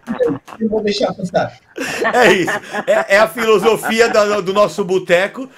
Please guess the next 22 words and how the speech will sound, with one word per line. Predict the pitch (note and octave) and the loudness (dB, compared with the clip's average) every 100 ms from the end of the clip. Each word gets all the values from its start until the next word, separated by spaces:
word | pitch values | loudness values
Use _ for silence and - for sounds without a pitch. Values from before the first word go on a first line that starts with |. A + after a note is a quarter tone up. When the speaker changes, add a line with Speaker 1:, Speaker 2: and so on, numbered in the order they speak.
| - - - F#3+ | -20 -20 -12 0
Speaker 2:
É | F3+ | 2
nesse | F#3+ G#3 G#3 G#3+ | 4 2 4 4
alto | A#3 B3 B3 | 4 2 0
nível | G#3+ G#3 A3 A3 | 0 0 2 0
que | G#3+ | 0
a | F3 | -2
gente | G3+ D#3 | -2 -2
termina, | E3 G3+ G3 F3+ | -2 0 -2 -2
então, | F3+ F3+ E3 | 0 0 0
mais | F3 E3+ F3+ | -2 0 0
um | F3 | -2
É | E3+ | -2
Music | E3 E3 | 0 -2
pelo | F3 D#3+ | -2 -2
Mundo. | D#3 F3+ F3+ - A3+ A3+ | 0 -2 -4 -2 0 4
Ó, | E3 | 2
segue | - G3+ G3+ | 2 0 2
a | G#3 | 0
gente | G3+ F#3+ G3 | 0 0 2
lá | G3 | 2
no | F#3 | 0
Instagram. | - F3 D#3 D3+ E3+ | 0 0 2 0 0